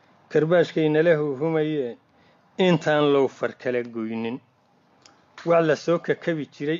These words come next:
intaan kidifya loo qaybin. Karuurkiyo intaan jaanku quban, kurisna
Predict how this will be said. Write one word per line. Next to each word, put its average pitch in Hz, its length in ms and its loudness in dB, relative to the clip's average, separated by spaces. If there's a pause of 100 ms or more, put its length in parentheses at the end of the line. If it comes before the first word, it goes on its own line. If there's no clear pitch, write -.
intaan 143 320 -6
kidifya 131 500 -10
loo 143 220 -2 (100)
qaybin. 110 400 -8 (1300)
Karuurkiyo 165 580 0
intaan 147 360 -4
jaanku 139 520 -6
quban, 139 280 -2
kurisna 139 580 -6